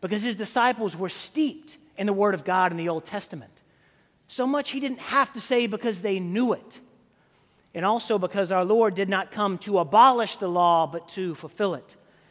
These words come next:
And then finally, to a lesser extent, that second example, also wrong. I must admit, I fall into the second example quite often.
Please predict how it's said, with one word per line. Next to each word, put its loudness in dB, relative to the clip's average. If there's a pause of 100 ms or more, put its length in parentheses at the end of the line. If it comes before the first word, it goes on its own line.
(560)
And -2
then 0
finally, 2
to -4
a 2
lesser 0
extent, -4
that 2
second 0
example, -4
also 0
wrong. 2 (1120)
I 0
must 2
admit, 4
I 6
fall 2
into 0
the -4
second -2
example -4
quite 2
often. 2